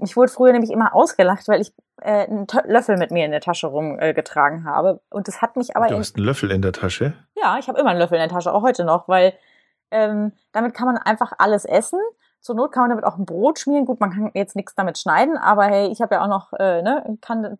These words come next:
Speaker 1: das, das, die Semmel kann ich ja dann irgendwie auch mit den Händen noch zerteilen. Und To-Go-Becher habe ich auch oft dabei, weil ich da entweder mein Müsli reinpacke, weil es warm bleibt im Winter, und im Sommer packe ich mir das geschnittene Obst rein, weil es dann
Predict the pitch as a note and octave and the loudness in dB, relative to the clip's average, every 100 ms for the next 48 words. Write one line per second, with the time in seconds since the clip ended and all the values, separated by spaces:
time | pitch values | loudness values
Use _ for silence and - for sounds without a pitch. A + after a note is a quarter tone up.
0 | - G3+ - F#3+ F3+ F3+ - F3+ - F3+ | -16 -18 -16 -18 -14 -14 -14 -18 -12 -2
1 | G#3 B3+ B3 A3 G#3+ G3 F#3+ G3+ F#3+ F#3+ | 0 0 -2 -4 -4 -4 -4 -6 -6 -6
2 | G3+ E3+ A3 C4 C4 - B3 - A#3 A#3+ | -6 -4 -2 -2 -4 -4 -8 -4 -4 -2
3 | G#3 G3+ _ _ _ - G#3 A3+ B3+ A#3 | -4 -6 _ _ _ -6 -2 0 0 0
4 | G3 G3 - B3+ B3 - G#3+ - G3+ F#3 | -2 0 -2 0 -4 -2 -2 0 -2 -4
5 | G3+ F3+ F#3 G#3 G#3 G3 E3+ G3 C4 A#3+ | -4 -4 -4 -6 -6 -4 -4 -6 -4 -4
6 | G#3 G#3+ A3 - F#3 E3 - D#3+ F#3 A3 | -2 -4 -6 -4 -4 -4 0 2 2 2
7 | B3+ C#4 C4 C#4 D4+ C#4 G#3 G3 F3 G#3 | 0 0 -2 -2 -4 -6 -8 -8 -4 -2
8 | A3 G#3 - F#3 G3+ F3+ _ - G#3 E3+ | -2 -6 -20 -18 -16 -16 _ -14 -12 -10
9 | - F3+ A3+ - G#3 A3 F#3 F#3+ - F3+ | -8 -8 -8 -6 -4 -2 -2 -4 -4 -6
10 | G3 | -6